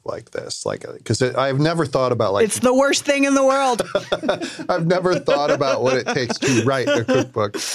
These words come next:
Speaker 1: What were some books you looked at for inspiration, like, other cookbooks that you were like, "Yes, I wanna try and do a little bit like this"?
Speaker 2: <laughs> Oh, man. Um,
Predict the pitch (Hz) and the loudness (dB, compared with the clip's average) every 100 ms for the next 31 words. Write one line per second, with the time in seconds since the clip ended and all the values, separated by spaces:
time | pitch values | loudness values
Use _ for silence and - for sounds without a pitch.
0 | - 254 - - 202 269 349 - 240 202 | -8 -10 -14 -2 0 2 0 0 2 0
1 | 208 - 180 151 143 247 302 117 101 - | -2 0 2 4 2 0 0 0 0 0
2 | 123 123 - 123 107 127 - 87 101 110 | 0 0 -2 0 2 0 -4 -10 -8 -6
3 | 104 120 120 113 - 113 - 101 - 104 | -2 0 2 0 -2 -6 -2 -4 -4 -2
4 | 98 98 90 107 98 90 - 95 92 95 | 0 2 0 0 -2 -2 -2 -2 -2 -4
5 | - 101 92 92 95 95 - 110 110 120 | -2 -2 -2 -4 -6 -6 -4 -2 2 2
6 | 107 104 90 92 - 101 - 147 - 262 | 2 0 -2 -6 -6 -6 0 -2 0 0
7 | 214 - 220 196 226 190 - _ - - | 0 0 0 0 0 -2 -4 _ -10 -8
8 | - - - - 190 170 175 156 - 226 | -8 -12 -18 -2 0 0 -2 -4 -2 0
9 | 214 196 175 | 2 0 -2